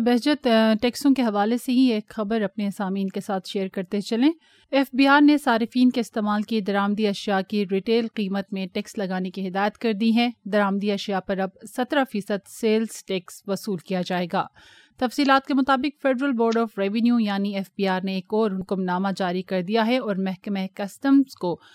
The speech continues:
صارفین کے استعمال کی درآمدی اشیاء پر ریٹیل قیمت پر ٹیکس لگانے کی ہدایت کرتے ہوئے کہا ہے کہ ریٹیل قیمت کی بنیاد پر درآمدی اشیاء پر سترہ فیصد سیلز ٹیکس وصول کیا جائے۔ حکومت نے موجودہ بجٹ میں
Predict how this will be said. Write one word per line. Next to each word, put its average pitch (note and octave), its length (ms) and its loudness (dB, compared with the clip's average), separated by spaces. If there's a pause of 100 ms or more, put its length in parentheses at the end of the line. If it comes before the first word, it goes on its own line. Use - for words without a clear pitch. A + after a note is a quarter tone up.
(240)
صارفین B3 440 4
کے D4 100 -2
استعمال A3+ 380 -2
کی A#3 140 -6
درآمدی G3+ 560 -2
اشیاء G3+ 280 -4
پر F#3 220 -6
ریٹیل G3 340 -6
قیمت G3 420 -6
پر F#3 120 -6
ٹیکس - 360 -10
لگانے F3 340 -6
کی F#3 160 -6
ہدایت G#3 280 0
کرتے F#3 260 -8
ہوئے F3+ 100 -6
کہا G3 340 -4
ہے A3+ 100 -2
کہ G#3 120 -8
ریٹیل F3 380 -8
قیمت F3+ 420 -8
کی F#3 100 -8
بنیاد G#3 340 0 (100)
پر A#3 160 2 (340)
درآمدی B3+ 500 6
اشیاء A3+ 280 -2
پر A3+ 200 -4
سترہ G3+ 420 -4 (100)
فیصد F#3+ 400 -6
سیلز G#3+ 440 2
ٹیکس F#3+ 360 -4
وصول G3+ 280 -2
کیا F3+ 240 -4
جائے۔ F3 280 -2 (440)
حکومت D4 420 6
نے D4+ 80 6
موجودہ B3+ 460 4
بجٹ A3+ 320 0
میں A3+ 100 2